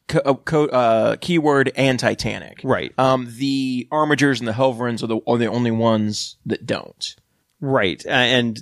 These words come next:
Speaker 2: that, but they're still considered super heavies.
Speaker 1: They're still
Speaker 2: They just
Speaker 1: considered super heavies. So, but it's,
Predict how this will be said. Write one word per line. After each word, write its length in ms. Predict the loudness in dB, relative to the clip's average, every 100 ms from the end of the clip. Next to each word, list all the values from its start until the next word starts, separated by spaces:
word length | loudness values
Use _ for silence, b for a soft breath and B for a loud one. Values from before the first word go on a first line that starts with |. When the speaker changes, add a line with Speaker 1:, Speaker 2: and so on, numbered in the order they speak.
| -8 -2
Speaker 2:
that, 260 | -2 0
but 140 | -2 0
they're 80 |
still 220 | 0 -2 0
considered 420 | 0 2 0 0
super 320 | 0 2 2
heavies. 320 | 2 0 0
Speaker 1:
They're 80 | 2
still 160 | 2 2
Speaker 2:
They 60 |
just 60 | 0
Speaker 1:
considered 200 | -2 -2
super 240 | -2 0 2
heavies. 300 | 2 0 0
So, 180 | 2 2
but 180 | 2 0
it's, 320 | 0 -2